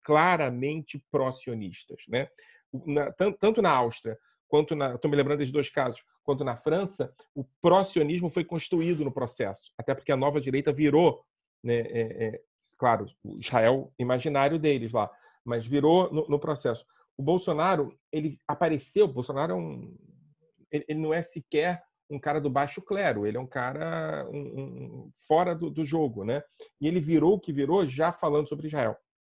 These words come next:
Isso impediu a, a, a comunidade judaica de perceber que o Bolsonaro, quando ele fala sobre Israel, ele não está falando sobre Israel real, ele está falando sobre Israel dele, né? Agora, vejam bem,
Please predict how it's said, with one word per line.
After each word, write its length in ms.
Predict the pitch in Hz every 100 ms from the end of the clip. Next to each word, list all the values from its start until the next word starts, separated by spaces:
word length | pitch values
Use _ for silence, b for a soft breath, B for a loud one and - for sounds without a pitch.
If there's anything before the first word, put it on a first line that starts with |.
| _ _ _ _
Isso 300 | 139 175 -
impediu 680 | 208 180 160 110 175 226 127 _ _ _ _ _
a, 100 | 135
a, 260 | 135 - 131 -
a 40 | 127
comunidade 500 | 156 143 127 131 120
judaica 640 | 117 139 180 - 107 - _ _ 120
de 200 | 117 214
perceber 720 | 175 - 131 110 160 190 - _ _ _ _ _
que 400 | - 90 156 117 _ _ _ _ _ -
o 140 | 240
Bolsonaro, 800 | 147 123 - 123 127 180 208 127
quando 160 | 113 143
ele 120 | 147
fala 380 | - 175 214 147
sobre 260 | - 147
Israel, 520 | 120 117 117 185 180 _ _ _ _
ele 200 | 139 143
não 180 | 151 220
está 300 | - - 185
falando 420 | - 151 139 165
sobre 240 | 147 156 156
Israel 220 | 139 135
real, 240 | 165 143
ele 100 | 113
está 120 | -
falando 160 | 113 131
sobre 160 | 139 131
Israel 220 | 127 165
dele, 460 | 139 156 117 107 _ _
né? 220 | 107 127 - b b b
Agora, 180 | 262 220
vejam 240 | 165 262 139
bem, 260 | 104 -